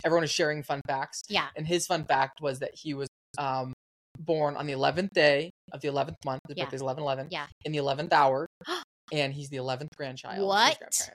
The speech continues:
Speaker 1: So a lot of elevens going on. And he shared that very early on in our, in knowing each other.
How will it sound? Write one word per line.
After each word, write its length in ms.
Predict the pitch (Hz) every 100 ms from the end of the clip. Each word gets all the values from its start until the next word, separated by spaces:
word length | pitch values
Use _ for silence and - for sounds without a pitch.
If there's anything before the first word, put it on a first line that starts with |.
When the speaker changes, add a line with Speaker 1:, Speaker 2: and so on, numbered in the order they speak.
| -
Speaker 1:
So 360 | - 147 143
a 20 | 139
lot 280 | 156 165
of 60 | 202
elevens 420 | 214 208 170 165 156
going 220 | 151 135
on. 280 | 123 120 139 - - _ -
And 420 | 165 156 143 143
he 220 | - 208 220
shared 260 | 233 214
that 200 | 175 151 180 160
very 260 | 180 185 180
early 220 | 160 156
on 160 | 135
in 120 | 135 135
our, 320 | 135 139 143 - 143 _ _ -
in 240 | 151 143
knowing 220 | 151 160
each 140 | 143 147
other. 280 | 127 127